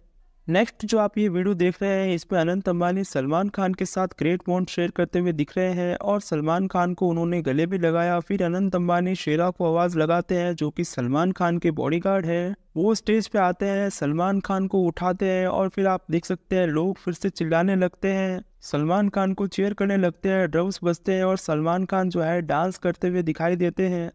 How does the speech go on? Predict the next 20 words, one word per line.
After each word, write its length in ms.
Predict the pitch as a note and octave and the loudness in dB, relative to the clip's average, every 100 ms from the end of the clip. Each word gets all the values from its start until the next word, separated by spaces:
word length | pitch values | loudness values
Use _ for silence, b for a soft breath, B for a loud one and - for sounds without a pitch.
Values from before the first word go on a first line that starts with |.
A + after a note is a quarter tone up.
| _ | _
अनंत 320 | F3+ A3+ A#3 G#3+ | 2 4 4 4
अंबानी 400 | G#3 G3+ G#3 G#3+ | 4 4 2 0
भी 100 | G#3+ | 0
काफ़ी 360 | D#3+ D#3 G#3 | 0 2 2
एक्साइटेड 480 | F3+ - F3+ F3+ F3+ | 2 2 0 2 -2
नजर 260 | D#3+ F3 F3 | 0 0 0
आते 240 | E3 F#3 | 0 0
हैं 240 | F#3 F#3+ | 0 0
और 260 | F#3 G3 F#3+ | 0 0 0
ये 80 | G3 | -2
सब 240 | - G3 | -4 -2
लोग 200 | G3+ F#3+ | -2 0
मिलके 300 | E3+ E3 F3+ | -2 0 0
डांस 280 | E3 E3 F#3+ | 2 0 0
करते 320 | F3+ F3+ F#3+ | -4 -4 -2
हैं। 160 | F#3 F#3+ | 0 -2
सुखबीर 440 | - F3 E3 G3+ | -2 -2 0 -2
पाजी 320 | G3 F3+ F3+ | 2 0 0
भी 100 | F#3+ | 0
आप 160 | F3+ | 0